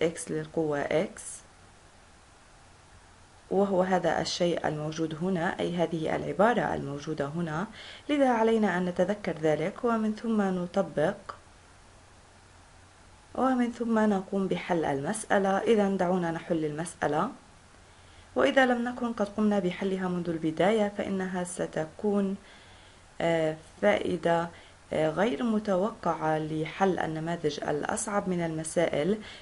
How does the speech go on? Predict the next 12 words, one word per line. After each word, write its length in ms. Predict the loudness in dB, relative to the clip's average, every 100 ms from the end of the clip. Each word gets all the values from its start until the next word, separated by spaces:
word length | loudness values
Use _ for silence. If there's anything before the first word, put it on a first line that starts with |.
| -2
بإمكاننا 760 | 2 2 2 2 2 2 2 2
الاستمرار 540 | 0 -4 -2 0 0
في 180 | -2 -2
أخذ 220 | -2 -2
اللوغاريتم 500 | 0 0 0 -2 -4
الطبيعي 640 | -4 -4 -4 -2 -2 -2 -4
لهذا، 600 | -4 0 0 2 0 -2 -6 -18 -20 0
لكنه 400 | 0 2 2 2
سيصبح 500 | 2 0 0 -2 -12
فوضوي 520 | -4 -2 0 0 0 0
بعض 280 | -2 -2
الشيء. 480 | -4 -2 2 2 0